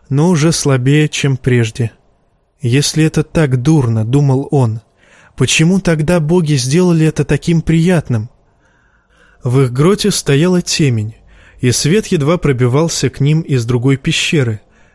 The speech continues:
где горели костры. Одеваясь, они натыкались друг на друга. Игрит ступила в пруд и взвизгнула от холодной воды, а когда Джон стал смеяться, сдернула его туда же.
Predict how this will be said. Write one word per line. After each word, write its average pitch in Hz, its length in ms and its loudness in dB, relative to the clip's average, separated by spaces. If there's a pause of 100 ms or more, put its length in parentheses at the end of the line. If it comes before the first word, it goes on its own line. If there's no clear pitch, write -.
где 120 260 0
горели 117 340 0
костры. 113 580 -4 (640)
Одеваясь, 139 760 0 (280)
они 175 240 0
натыкались 147 720 -2
друг 131 300 -4
на 139 120 -2
друга. 117 420 -2 (640)
Игрит 185 400 0
ступила 185 460 -2
в - 120 -8
пруд 185 420 -4
и 131 120 0
взвизгнула 131 680 0 (220)
от - 140 -4
холодной 131 500 0
воды, 123 400 -2 (440)
а 117 120 -2
когда 139 320 0
Джон 151 340 0
стал 143 300 -2
смеяться, 143 680 -2 (380)
сдернула 160 640 0
его 123 200 0
туда 123 380 -4
же. 123 200 -10